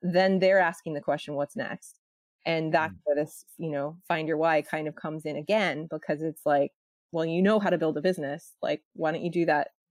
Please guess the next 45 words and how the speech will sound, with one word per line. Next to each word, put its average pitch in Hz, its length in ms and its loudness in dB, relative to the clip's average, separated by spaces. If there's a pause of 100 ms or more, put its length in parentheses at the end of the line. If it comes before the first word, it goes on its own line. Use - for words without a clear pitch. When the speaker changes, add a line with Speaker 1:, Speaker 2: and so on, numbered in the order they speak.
(380)
Speaker 1:
as 170 160 2
a 156 40 2
brand 160 420 0
and 156 120 -2
build 160 220 -2
something 156 320 -6
that 151 80 -6
actually 151 240 -4
matters 180 380 0
to - 120 -6
you, - 260 0
<laughs> - 60 -2
um, - 840 -4
Speaker 2:
<laughs> - 60 -20
Speaker 1:
now 196 320 2
that 208 100 2
you 208 100 6
know 214 140 6
you 202 240 2
can 185 180 2
do 214 180 2
that. 156 340 -2
So 165 420 2
I 185 80 -2
think 170 240 -4
at 170 120 2
every 190 280 2
level 156 380 -2
for - 180 -4
every 156 220 0
entrepreneur, 151 680 -4 (460)
that, 147 300 0 (100)
that's 143 240 -4
the - 100 -20
key - 320 -10 (140)
for - 100 2
me 156 260 -2 (200)
is, - 400 -6
is 156 280 0 (260)
Speaker 2:
Mm. 175 100 -2
Speaker 1:
investing 170 640 -2
the 156 120 -2
energy 151 560 -2
and 151 220 -2
the, 143 100 -2